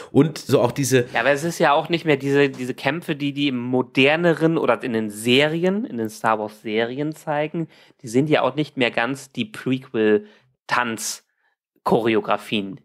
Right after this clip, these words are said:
Speaker 2: die man hatte. Es ist ja nicht ein Yoda, der hin und her bounced und alle sich nur so halb treffen und so ein bisschen Capoeira voreinander machen. Das hat ja schon mehr was mit Schwertkampf wieder zu tun.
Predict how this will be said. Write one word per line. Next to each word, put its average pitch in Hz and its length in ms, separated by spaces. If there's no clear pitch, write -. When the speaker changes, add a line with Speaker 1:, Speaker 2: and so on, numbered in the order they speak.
Speaker 2:
die 110 80
man 104 240
hatte. - 360
Es - 160
ist 110 100
ja 117 100
nicht 120 200
ein 120 60
Yoda, 113 340
der 107 220
hin 117 160
und 107 160
her 123 120
bounced 135 600
und - 420
alle 117 480
sich 117 300
nur 127 180
so 113 160
halb 123 240
treffen 151 460
und 127 180
so 127 60
ein 117 80
bisschen 117 220
Capoeira 120 600
voreinander 143 500
machen. 143 300
Das - 180
hat 131 160
ja 123 140
schon 117 300
mehr 117 280
was 113 180
mit 110 120
Schwertkampf - 520
wieder - 180
zu - 120
tun. - 200